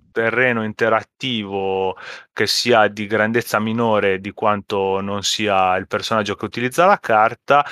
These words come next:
il terreno viene distrutto e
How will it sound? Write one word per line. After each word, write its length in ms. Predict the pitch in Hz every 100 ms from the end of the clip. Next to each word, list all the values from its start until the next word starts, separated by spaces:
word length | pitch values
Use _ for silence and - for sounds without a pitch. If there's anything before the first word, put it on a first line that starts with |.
| -
il 160 | 123 120
terreno 340 | 135 135 120
viene 220 | 110 123
distrutto 880 | 139 170 - 123 113 104 _ 117 117 - _
e 640 | - 117 113 113 110 107